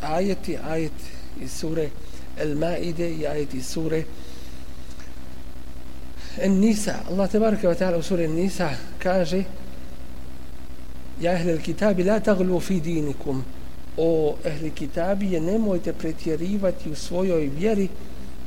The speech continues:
nemojte zastranjivati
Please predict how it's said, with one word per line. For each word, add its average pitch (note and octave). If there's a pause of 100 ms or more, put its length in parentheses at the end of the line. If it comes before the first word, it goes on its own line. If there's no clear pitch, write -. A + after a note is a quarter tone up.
(760)
nemojte F#3
zastranjivati F#3+